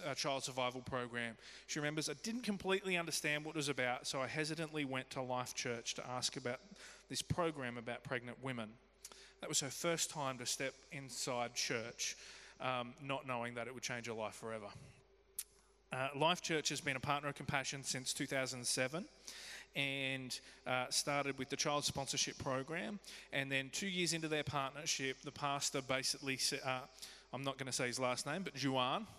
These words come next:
is his first name. His last name is about fourteen letters to it, so we'll skip over. Uh, he learned about what child survival program was and the other projects had it, and he, he said, "I,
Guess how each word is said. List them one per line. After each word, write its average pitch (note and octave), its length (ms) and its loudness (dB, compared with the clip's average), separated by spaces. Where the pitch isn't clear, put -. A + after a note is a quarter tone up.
is - 100 -6
his B2+ 140 -2
first C3 300 2
name. D#3 160 2
His C#3 140 -2
last C3 240 2
name C3 200 -2
is A#2+ 100 -2
about A#2+ 260 -2
fourteen C3 440 -4
letters B2+ 280 2
to F#3 180 -2
it, A3+ 60 -6
so - 180 -6
we'll A#2+ 100 -4
skip - 260 -2
over. C3+ 340 2
Uh, D#3 80 6
he F3+ 120 4
learned G#3 260 6
about G3 280 4
what E3+ 180 0
child E3+ 240 6
survival E3 520 4
program D#3+ 420 2
was D#3 240 4
and D3 80 -2
the C#3+ 40 2
other D3+ 180 4
projects D3+ 420 2
had C#3 200 4
it, C3 100 0
and D3 100 -4
he, D3 200 -4
he D#3 140 -2
said, C#3+ 180 2
"I, C#3+ 140 2